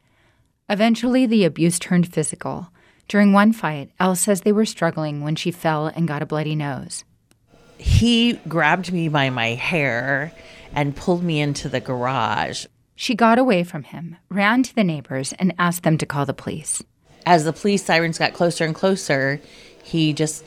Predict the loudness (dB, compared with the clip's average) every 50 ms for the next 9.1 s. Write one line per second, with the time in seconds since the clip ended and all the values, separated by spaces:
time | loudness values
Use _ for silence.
0 | -20 -14 -10 -10 -4 -2 -2 -2 0 0 0 -2 -2 -2 -4 -2 -2 0 2 0
1 | 0 0 -2 -4 -2 -4 -4 -4 -6 -6 -6 -6 -6 -4 -6 -8 -8 -6 -6 -6
2 | -6 -6 -8 -14 -20 -20 -20 -20 -20 -20 -20 -20 -20 -20 _ _ _ _ -4 -2
3 | -2 0 2 2 4 4 4 4 2 0 2 2 4 4 4 4 4 4 2 2
4 | 0 0 0 0 -2 -4 -4 -4 -2 -2 -2 -2 -2 -2 -2 -2 0 -2 -2 0
5 | 0 0 0 0 0 2 2 2 2 2 2 2 2 2 2 2 2 2 2 0
6 | 0 -2 -2 -4 -2 0 0 0 0 0 -2 -4 -4 -6 -8 -8 -12 _ _ _
7 | _ _ _ _ _ _ _ 0 0 2 4 4 4 6 6 6 6 4 4 0
8 | -2 -2 -2 -2 -2 -2 -4 -4 -4 -4 -6 -6 -6 -10 -12 -12 -12 -12 -12 -12
9 | -14 -16